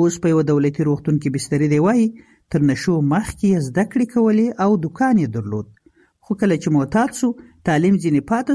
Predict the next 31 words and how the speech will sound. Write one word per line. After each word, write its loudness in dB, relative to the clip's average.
سو -2
او -2
د 0
دوکان 0
سرمایه 0
یې 0
هم 2
پر -2
نشه -2
یي 2
موادو 0
ځینې 0
ولاړه. -6
نقیب 0
الله 2
وایي 0
که 0
یې 2
نشه -4
نه 0
کولای، 2
اوس 0
به 2
یې 2
زده -2
کړې 0
بشپړې 0
کړې 0
وای -8
او 0
کاروبار 0